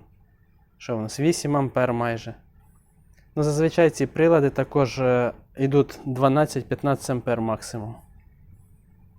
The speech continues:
Індикація працює, показує, що є електрична мережа,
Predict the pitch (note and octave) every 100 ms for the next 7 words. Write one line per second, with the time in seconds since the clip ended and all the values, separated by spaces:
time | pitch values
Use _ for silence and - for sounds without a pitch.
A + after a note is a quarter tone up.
0 | _ _ - _ _ _ _ _ _ _
1 | - _ - - - - - - _ _
2 | - - - - _ - _ _ _ _
3 | - C3 C3 C3+ - D#3+ - C#3 B2+ C3
4 | B2+ - E3 F#3 F3+ C3+ - D3 C3 C3
5 | - C3+ C3+ C3 B2 A#2+ C3 B2+ - B2
6 | A#2+ A#2+ A2+ C3+ F3+